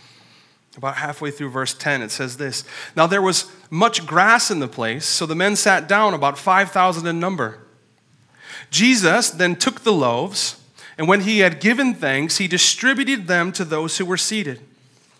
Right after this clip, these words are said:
So also the fish, as much as they wanted." The third thing we see from this text is this, Jesus provides what we cannot provide.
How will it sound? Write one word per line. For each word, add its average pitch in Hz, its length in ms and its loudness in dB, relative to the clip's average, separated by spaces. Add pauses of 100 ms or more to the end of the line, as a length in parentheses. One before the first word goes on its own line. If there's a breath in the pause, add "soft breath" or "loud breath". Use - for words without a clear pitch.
(220 loud breath)
So 208 220 4
also 247 460 2
the 240 100 -2
fish, - 720 0 (840 loud breath)
as 143 180 -4
much 165 380 -2
as 143 100 -8
they 147 140 -4
wanted." 139 400 -6
The 127 80 -8
third 175 320 -8
thing 214 140 -6
we 185 100 -6
see - 180 -8
from 156 160 -10
this 139 140 -6
text - 320 -8
is 123 120 -14
this, 120 200 -6
Jesus 175 520 -6
provides 139 640 -2
what 123 120 -12
we 127 120 -8
cannot 117 420 -12
provide. 110 360 -10